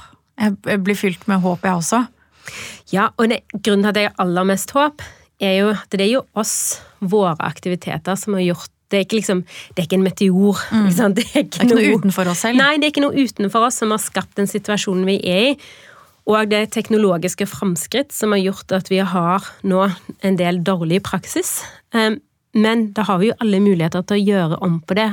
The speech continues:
Speaker 1: Mm.
Speaker 2: og, og endre det, for det er innenfor vår kontroll. Og så trenger vi liksom bare at flere blir med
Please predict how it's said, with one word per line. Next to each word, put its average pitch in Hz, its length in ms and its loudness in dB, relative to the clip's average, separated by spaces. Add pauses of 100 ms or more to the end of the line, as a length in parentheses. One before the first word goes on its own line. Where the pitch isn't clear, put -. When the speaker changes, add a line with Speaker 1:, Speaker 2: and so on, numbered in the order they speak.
Speaker 1:
Mm. 226 100 0
Speaker 2:
og, 190 320 2 (560)
og 208 200 0
endre 180 360 2
det, 220 160 0
for - 120 -4
det 196 160 2
er - 140 -2
innenfor 190 420 2
vår 190 180 0
kontroll. 247 460 2 (1120)
Og 233 120 0
så 247 120 0
trenger 196 340 0
vi 196 80 4
liksom 202 140 0
bare 180 140 0
at 185 120 -6
flere 180 840 0 (380)
blir 190 260 2
med 170 320 0